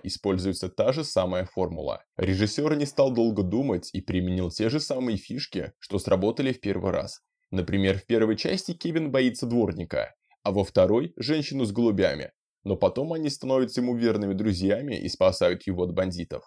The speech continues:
Основная мысль, которую ты сейчас понял: если что-то хорошо работает, то не нужно тратить время на поиски чего-то нового.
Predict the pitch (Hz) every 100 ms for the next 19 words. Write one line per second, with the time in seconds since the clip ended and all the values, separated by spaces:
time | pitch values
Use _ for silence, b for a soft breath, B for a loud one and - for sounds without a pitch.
0 | _ _ 82 - 85 82 76 78 82 92
1 | 82 90 92 87 82 92 - - 90 -
2 | 95 95 127 160 _ - 95 98 95 -
3 | 90 85 82 - - 85 82 82 76 92
4 | 123 - _ 147 160 175 143 143 110 98
5 | 92 90 92 127 147 107 82 82 - 87
6 | - 90 87 95 82 85 - -